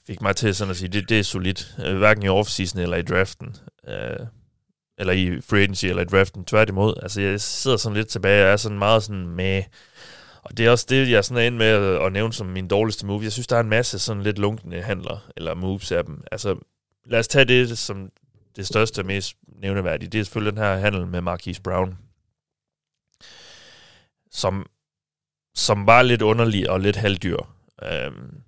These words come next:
jeg ved godt, de også får et tredje rundevalg med, men de, de giver et første rundevalg for Marquise Brown, og ja, det, jeg, jeg, jeg, jeg, jeg har det lidt bedre med den, efter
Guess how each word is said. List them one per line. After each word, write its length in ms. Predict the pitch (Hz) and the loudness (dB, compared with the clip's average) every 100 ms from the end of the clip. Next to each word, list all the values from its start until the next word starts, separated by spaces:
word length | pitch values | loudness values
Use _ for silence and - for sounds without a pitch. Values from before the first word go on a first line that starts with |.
| - | -8
jeg 80 | 98 | -2
ved 80 | 101 | -2
godt, 160 | 98 | -2
de 80 | 98 | -2
også 160 | 87 - | -4 -4
får 100 | 95 | -6
et 60 | |
tredje 260 | - - 90 | -4 -2 -2
rundevalg 460 | 87 87 87 87 90 | -2 -6 -6 -6 -6
med, 220 | 85 87 - _ | -10 -10 -16 _
men 300 | - 62 - - | -14 -14 -12 -8
de, 100 | 98 | -8
de 180 | - 101 | -8 -2
giver 180 | 117 | 4
et 80 | 127 | 4
første 280 | - 113 - | 4 2 0
rundevalg 420 | 101 92 92 92 - _ _ _ _ _ | -4 -4 -4 -6 -10 _ _ _ _ _
for 80 | 98 | -6
Marquise 400 | 92 90 95 - | -6 -6 -8 -4
Brown, 400 | 92 92 98 92 | 0 2 2 0
og 320 | 87 87 87 - - - - - - _ _ _ _ _ _ _ _ - | -2 -2 -2 -8 -20 -20 -20 -20 -20 _ _ _ _ _ _ _ _ 2
ja, 200 | 120 104 - - _ _ - | 6 6 2 -14 _ _ -2
det, 480 | 131 127 127 123 113 | 4 6 8 6 4
jeg, 160 | 131 - | 2 2
jeg, 160 | 117 135 | -2 0
jeg, 200 | 135 127 - - - 71 | 0 0 -2 -20 -14 0
jeg, 180 | 139 131 - _ _ | 2 2 -4 _ _
jeg 160 | - 135 | 2 6
har 120 | 151 | 6
det 100 | 135 | 6
lidt 260 | 139 151 - | 4 2 6
bedre 240 | 135 135 | 8 8
med 200 | 123 123 | 8 6
den, 280 | 127 101 95 - _ _ _ | 4 -4 -6 -12 _ _ _
efter 300 | 117 113 110 | 0 2 4